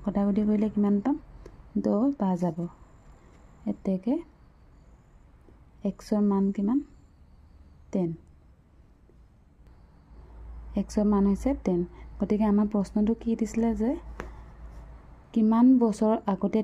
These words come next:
তেওঁলোকৰ বয়সৰ অনুপাত থ্ৰী ইজ টু ফাইভ হয়? গতিকে এতিয়া ইয়াত আমি কিমান পালোঁ? এক্সৰ মান টেন পালোঁ। গতিকে দহ বছৰ আগতে ছিক্স টু ফাইভ আছিল। এইটো বুজি পালেনে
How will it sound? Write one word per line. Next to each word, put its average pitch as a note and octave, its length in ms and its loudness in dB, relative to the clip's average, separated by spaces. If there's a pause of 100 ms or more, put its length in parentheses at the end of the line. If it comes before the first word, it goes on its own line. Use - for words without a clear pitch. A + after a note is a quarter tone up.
তেওঁলোকৰ G3+ 520 2
বয়সৰ F#3+ 420 2 (120)
অনুপাত F#3 380 0 (600)
থ্ৰী A3+ 180 -2 (220)
ইজ F#3 100 -4 (100)
টু B3+ 80 0 (200)
ফাইভ F#3+ 180 2 (140)
হয়? F3 180 -4 (760)
গতিকে G#3 360 0
এতিয়া G#3+ 260 0
ইয়াত G3+ 220 2
আমি G#3+ 160 2
কিমান G3+ 320 0
পালোঁ? G#3+ 240 -2
এক্সৰ F#3+ 340 0
মান A3+ 180 2 (500)
টেন G3+ 260 4
পালোঁ। G#3 300 0 (140)
গতিকে F#3+ 440 -2 (560)
দহ G#3+ 280 2
বছৰ G3 360 0
আগতে F3 480 -2 (1500)
ছিক্স G#3 280 2
টু C4 60 2 (140)
ফাইভ F#3 160 2 (200)
আছিল। E3+ 320 -2 (1120)
এইটো C4 180 -2 (380)
বুজি F#3+ 260 0
পালেনে G3 340 2